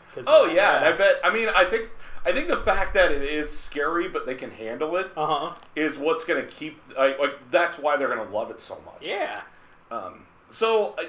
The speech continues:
Speaker 2: yeah, I, I, for what it is, I, I hate when people say, I, I think I've hated what people say.
Speaker 1: <laughs>
Speaker 2: You know, for what it was, I liked it.
Speaker 1: Yeah.
Speaker 2: But in this, I think it works because I don't think they were trying to make it for myself.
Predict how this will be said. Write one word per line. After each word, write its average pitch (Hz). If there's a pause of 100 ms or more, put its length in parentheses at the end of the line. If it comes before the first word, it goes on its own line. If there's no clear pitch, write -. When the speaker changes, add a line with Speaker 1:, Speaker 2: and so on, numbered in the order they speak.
(160)
Speaker 2:
yeah, 208
I, 147
I, 190 (760)
for 185
what 160
it 311
is, 208 (160)
I, 160
I 160
hate 196
when 170
people 139
say, - (280)
I, 175
I 185
think 302
I've 147
hated 113
what 101
people 107 (120)
say. - (240)
Speaker 1:
<laughs> 240
Speaker 2:
You 180
know, 190
for 190
what 208
it 165
was, 123
I 104
liked 92
it. 80
Speaker 1:
Yeah. 339
Speaker 2:
But 226 (180)
in 214
this, 311
I 190
think 180
it 123
works 156
because 143 (500)
I 165
don't 185
think 160
they 151
were 135
trying 143
to 127
make 120
it 117
for 123
myself. 127